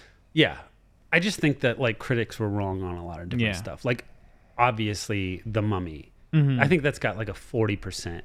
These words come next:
Speaker 1: or something on Rotten Tomatoes.
Speaker 2: Yeah.
Speaker 1: And that's silly.
Speaker 2: It's very
Speaker 1: That's, that's a good movie.
Speaker 2: Mm, it's a great movie. It's
Speaker 1: Yeah.
Speaker 2: a, it's an Old Republic serial.
Speaker 1: Yeah.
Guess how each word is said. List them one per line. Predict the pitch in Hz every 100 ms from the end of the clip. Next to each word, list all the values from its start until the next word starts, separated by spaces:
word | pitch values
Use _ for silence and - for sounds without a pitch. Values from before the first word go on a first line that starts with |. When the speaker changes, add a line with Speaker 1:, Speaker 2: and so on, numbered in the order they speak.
| -
Speaker 1:
or | 107
something | - 95 95
on | 92
Rotten | 90 -
Tomatoes. | 104 98 87 - 131
Speaker 2:
Yeah. | 117 101 85 76 - 156
Speaker 1:
And | 139
that's | 139 113
silly. | - - 76 73 71 - - - -
Speaker 2:
It's | 113
very | 196 202
Speaker 1:
That's, | - - - - - -
that's | - 247
a | 107
good | 104 92
movie. | 90 90 92 85 - -
Speaker 2:
Mm, | 151 143
it's | 156 180
a |
great | 151 147 196 185
movie. | 117 98
It's | 98 -
Speaker 1:
Yeah. | 110
Speaker 2:
a, |
it's | 113 110
an | 127
Old | 147
Republic | 139 117 139 131 -
serial. | - 101 87 82 85 -
Speaker 1:
Yeah. | 160 190 135